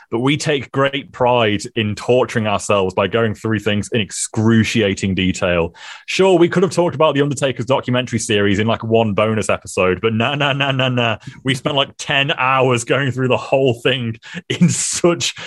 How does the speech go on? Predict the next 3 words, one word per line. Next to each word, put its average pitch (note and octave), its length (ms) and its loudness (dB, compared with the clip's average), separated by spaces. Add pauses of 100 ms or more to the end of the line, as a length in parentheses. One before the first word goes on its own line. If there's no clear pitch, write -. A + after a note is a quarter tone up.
(120)
miserable C#3 960 2
<laughs> - 20 0
detail. - 1080 -4